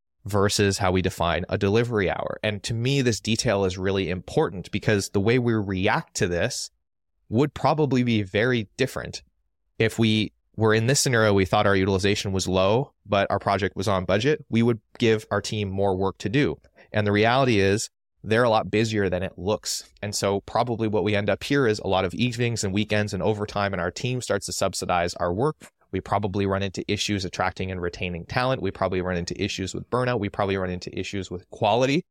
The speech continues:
And the reality is that what actually happened was we spent more time than we expected on this project. And so this would be addressed differently. We might charge more next time. We might estimate differently. We might look for opportunities to get this process more efficient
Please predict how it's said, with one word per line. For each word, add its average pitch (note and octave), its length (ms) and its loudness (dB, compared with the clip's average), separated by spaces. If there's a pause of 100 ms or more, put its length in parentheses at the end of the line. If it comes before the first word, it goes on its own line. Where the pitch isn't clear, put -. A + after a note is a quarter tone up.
(540)
And A2 420 2
the G#2+ 80 0
reality A2 540 4
is G2 280 2
that F#2+ 220 2 (760)
what G#2+ 100 4
actually C3 260 2
happened G2+ 340 0
was F#2 300 2
we G2 80 -2
spent F#2+ 260 -2
more G#2+ 220 0
time G#2 240 -2
than F#2+ 80 -4
we F#2 100 0
expected F2+ 360 -4
on F2+ 100 -2
this F2 100 -4
project. G#2+ 460 0 (440)
And G#2+ 140 0
so G#2 220 2
this - 540 0 (500)
would A2 140 2
be G2+ 120 2
addressed F#2+ 360 2
differently. F2 400 -2
We G2 100 -4
might G2+ 240 -4 (220)
charge G2+ 300 -2
more B2+ 360 -2
next G2+ 260 -6
time. D#2 220 -6
We F2+ 100 -4
might G#2 240 -2
estimate A2 560 -4
differently. - 460 -8
We F2+ 140 -6
might G2 220 -2
look G#2+ 160 -6
for G#2+ 140 -2
opportunities G#2 500 -2
to - 80 -6
get G2+ 200 0
this G2 140 0
process G2+ 480 0 (320)
more G#2 160 -2
efficient G#2 580 -2